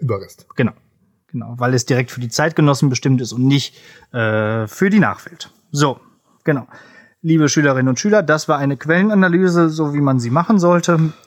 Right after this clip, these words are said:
Speaker 2: Und falls das demnächst mal im Unterricht reinkommt, dann wisst ihr schon Bescheid.
Speaker 1: Bitte.
Speaker 2: Aber
Speaker 1: Ach,
Speaker 2: wir
Speaker 1: wieder was gelernt.
Speaker 2: So, dann kommen wir mal zur mündlichen Prüfung.
Speaker 1: Jo.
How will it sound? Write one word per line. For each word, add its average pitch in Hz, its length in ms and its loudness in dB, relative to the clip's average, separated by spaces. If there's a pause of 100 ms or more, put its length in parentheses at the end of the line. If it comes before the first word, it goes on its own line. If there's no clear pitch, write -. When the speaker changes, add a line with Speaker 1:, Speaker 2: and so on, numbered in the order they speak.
(140)
Speaker 2:
Und 147 480 2
falls - 300 -2
das 135 140 0
demnächst 131 440 -2
mal 131 140 2
im 127 120 0
Unterricht 123 340 -2
reinkommt, 147 360 2
dann 139 200 2
wisst 117 180 -6
ihr 131 80 -6
schon - 180 -10
Bescheid. - 480 -4 (400)
Speaker 1:
Bitte. 240 520 0 (260)
Speaker 2:
Aber 143 240 4
Speaker 1:
Ach, 135 60 -2
Speaker 2:
wir 147 120 -2
Speaker 1:
wieder 113 120 -2
was 110 160 -10
gelernt. 92 320 -12 (460)
Speaker 2:
So, 240 480 2 (1160)
dann 240 240 0
kommen 180 180 0
wir 160 60 4
mal 156 180 2
zur 170 140 0
mündlichen 165 280 2
Prüfung. 143 380 -2 (500)
Speaker 1:
Jo. 117 360 -4